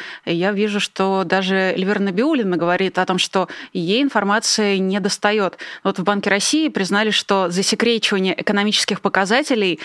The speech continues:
оно стало проблемой и для самой власти,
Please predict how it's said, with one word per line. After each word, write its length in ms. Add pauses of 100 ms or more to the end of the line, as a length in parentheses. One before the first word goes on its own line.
(200)
оно 200
стало 240
проблемой 540
и 360
для 120
самой 300
власти, 540